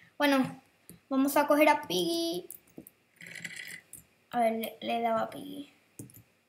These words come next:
No, de-, le digo, le he dado a Bunny la zanahoria. Mm. ¿Me ves a mí?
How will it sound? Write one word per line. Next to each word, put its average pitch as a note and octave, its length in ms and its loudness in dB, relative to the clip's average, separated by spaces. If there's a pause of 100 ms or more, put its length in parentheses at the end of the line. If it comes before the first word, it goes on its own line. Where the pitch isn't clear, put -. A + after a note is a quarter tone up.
(720)
No, B3+ 240 4
de-, B3 240 2
le B3+ 140 2
digo, C4 400 2 (120)
le C4 200 0
he C4 40 2
dado C#4+ 260 8
a C4 40 6
Bunny D4+ 500 4 (160)
la B3+ 120 -4
zanahoria. A#3 640 -8 (1120)
Mm. A#3+ 720 -6 (1800)
¿Me C4 120 2
ves C#4+ 180 8
a D#4+ 80 10
mí? D4+ 380 4